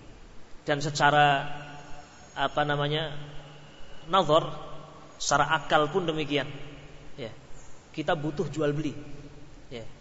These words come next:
Terkadang kita membutuhkan sesuatu yang ada pada tangan orang lain. Untuk mendapatkannya itu, ya,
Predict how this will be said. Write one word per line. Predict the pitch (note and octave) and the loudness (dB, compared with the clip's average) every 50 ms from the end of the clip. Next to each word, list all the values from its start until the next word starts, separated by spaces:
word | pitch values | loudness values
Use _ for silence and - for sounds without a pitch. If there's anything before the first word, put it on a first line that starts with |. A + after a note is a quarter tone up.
| - - - - - - - - - - - - - - - - - - - - - - - - - - - - | -16 -18 -16 -16 -16 -18 -18 -20 -20 -20 -16 -16 -16 -16 -16 -18 -20 -20 -20 -20 -14 -12 -12 -10 -10 -10 -2 -2
Terkadang | D3 D3+ D#3+ D#3+ F#3 F#3 | 4 4 6 6 6 6
kita | F3 F3+ F#3+ F#3+ F#3 | 6 6 6 6 6
membutuhkan | F3+ E3 D#3+ D#3+ - F#3 E3+ G3 F#3 F3 | 6 4 2 2 2 2 4 4 4 4
sesuatu | F3 E3 - F3+ E3+ E3 F3+ F3 | 4 4 4 4 4 6 4 2
yang | E3 | 4
ada | E3 D#3 E3 D#3+ F3 | 4 4 6 6 6
pada | F3 F3 D#3 D#3+ D#3+ | 6 6 4 4 6
tangan | - D#3 D#3+ E3 E3 | 6 4 6 4 4
orang | D#3 D#3 D#3+ D#3 D#3 | 6 6 6 6 6
lain. | D3+ D3 D3 C#3 - - - - - - - - - - - - - - - - - - - - - - - - | 6 4 4 2 -2 -6 -6 -8 -8 -10 -10 -12 -14 -14 -14 -16 -14 -14 -14 -16 -16 -18 -20 -16 -14 -12 -4 0
Untuk | E3 E3+ E3 F#3 G3 - - | 2 2 4 2 2 0 -2
mendapatkannya | E3 E3+ F3 F3 E3 D#3+ D#3 - E3+ E3 - F3 E3+ F3 F3 E3 | -4 -2 2 6 6 8 8 8 6 8 6 6 6 6 4 6
itu, | - G3+ G#3 G#3 - - - - - - - - - - - - - | 4 4 4 4 2 -2 -6 -8 -8 -10 -12 -12 -14 -18 -16 -8 -2
ya, | C#3+ C#3 D#3 F3 D#3 | 0 0 2 0 -2